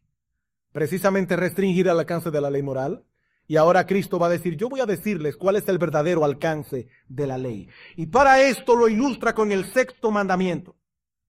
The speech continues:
¿Qué dice el sexto mandamiento? "No matarás". Eso era todo lo que decía en el decálogo. Pero entonces los escribas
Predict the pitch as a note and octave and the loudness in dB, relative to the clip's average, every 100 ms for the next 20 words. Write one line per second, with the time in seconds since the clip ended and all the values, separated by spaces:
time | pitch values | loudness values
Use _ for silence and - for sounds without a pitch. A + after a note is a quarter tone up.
0 | _ _ _ _ - D#4 F4 F4 E4+ E4+ | _ _ _ _ -4 -2 0 2 0 2
1 | C4 A#3 - D4 D#4 - C#4 B3 A#3+ A3 | -2 -2 -2 -2 -2 -2 0 0 0 0
2 | G#3+ A3 G3 - A#2+ - _ _ F3 F#3+ | 0 0 -2 -4 -12 -18 _ _ -6 -2
3 | G#3+ A#3+ B3 C4 C4+ C4 _ - F3 F#3+ | 0 4 6 4 4 -2 _ -8 -2 -2
4 | F#3 F3+ F3 B2 - F#3 G3 C4+ A#3+ - | 2 2 2 0 -6 -6 -2 0 0 -2
5 | - D#4+ F4+ F4 D#4 B3 A3 G#3 C4+ D4 | 2 6 6 6 2 0 -2 -2 -4 0
6 | C#4 C4 A#3 B3 A3+ A3+ A#3 A#3 A3+ D3 | 0 0 -2 -4 -4 -2 2 2 0 -4
7 | G#2+ _ _ _ _ _ _ _ G#3+ D#4+ | -10 _ _ _ _ _ _ _ -4 -4
8 | D4 D4 D4+ C4+ A#3 C#4 C4 B3+ - B3 | -2 -4 -4 -4 -6 -6 -4 -6 -4 -4
9 | B3+ F3+ E3+ F3 | 0 0 0 -2